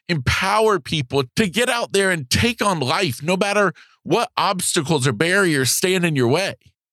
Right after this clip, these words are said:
Well, I'm taking that a step further by entering the realm of life coaching, as I'm choosing to work with people who have endured a life-changing disability or m-, medical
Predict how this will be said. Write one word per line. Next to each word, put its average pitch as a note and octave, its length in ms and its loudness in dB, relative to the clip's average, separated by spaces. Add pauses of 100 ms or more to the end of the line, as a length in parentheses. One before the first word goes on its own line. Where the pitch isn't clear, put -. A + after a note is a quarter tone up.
(140)
Well, A3 420 0
I'm F#3 120 -2
taking C#4 400 -2
that A3+ 120 0
a F#3+ 60 0
step - 360 -2
further C3 480 0 (260)
by F#3+ 160 0
entering A#3 440 0
the G#3 100 2
realm F3+ 300 0
of C#3+ 120 -2
life C3 360 -2
coaching, - 340 -10 (300)
as G#3+ 400 0 (100)
I'm B3+ 220 0
choosing A3+ 460 0
to - 120 0
work F3 360 2
with F#3+ 200 -2
people F3+ 520 -2 (380)
who A3 300 4
have G#3+ 640 0 (120)
endured G3+ 580 2
a F3+ 80 0
life-changing G3 1160 -2 (480)
disability F3+ 840 0 (200)
or F#3 300 2
m-, D#3 260 -6 (100)
medical E3 640 0